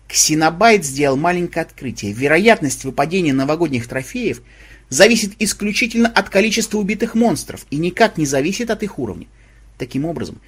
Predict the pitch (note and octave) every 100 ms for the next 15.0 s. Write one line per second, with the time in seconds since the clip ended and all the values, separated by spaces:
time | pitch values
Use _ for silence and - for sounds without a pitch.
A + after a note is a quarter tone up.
0 | _ - - - D3 E3 F3 F#3+ F#3+ G3+
1 | F#3 F3 G3 F#3+ G3 C#3+ C#3 D3 D3 B2
2 | - A#2 B2+ C3+ G#3+ - - - - -
3 | D3 F#3+ F#3 F3+ G3+ F#3+ - F3+ F3 G#3
4 | G#3 G#3+ G3+ G#3 F#3+ C3 G#2+ A2+ A#2 D#3+
5 | G3+ D3 G#2+ A2+ - - C#3 D#3 D#3+ -
6 | C3+ - C3 A#2 - - - - - _
7 | - - C#3 C3+ C#3 C#3+ C3+ F2+ - -
8 | - - - - - - A3+ A3 A#3+ A#3+
9 | A#3+ - A#3 A#3+ A#3+ B3 A#3+ - B3 B3
10 | C4+ C4+ B3 B3 - A#3+ A#3 G#3+ G#3+ A3+
11 | - A#3+ A#3 - G#3+ G3 F#3+ - D#3 A#2+
12 | F#2 G2 A#2 D#3 F3+ C3 A2+ G#2+ A2 -
13 | - - - - E3 F3 F#3 F3 E3+ F3+
14 | B2+ A#2 - A2+ A2 B2+ A#2+ A#2+ F3+